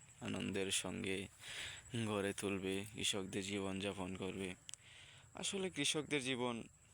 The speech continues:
অত্যন্ত কষ্টের, তারা প্রকৃত মজুরি পায় না, তাদের পারিশ্রমিক পায় না, এভাবেই দিন যাপন করতে হয়।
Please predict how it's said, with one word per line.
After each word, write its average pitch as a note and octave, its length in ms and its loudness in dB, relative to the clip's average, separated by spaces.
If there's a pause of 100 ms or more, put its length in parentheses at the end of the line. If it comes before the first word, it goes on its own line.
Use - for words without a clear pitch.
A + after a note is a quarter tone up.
(200)
অত্যন্ত - 680 -4
কষ্টের, G2 500 2
তারা G2 340 2 (640)
প্রকৃত G#2+ 420 2
মজুরি G2 440 2
পায় F#2+ 240 0
না, F#2+ 200 -2
তাদের F#2 400 2 (280)
পারিশ্রমিক G2 760 0 (100)
পায় F#2+ 180 -2
না, F#2+ 240 -4 (720)
এভাবেই G#2+ 420 0
দিন G2+ 260 0
যাপন G2 320 -2
করতে F#2+ 320 -4
হয়। G2 260 -4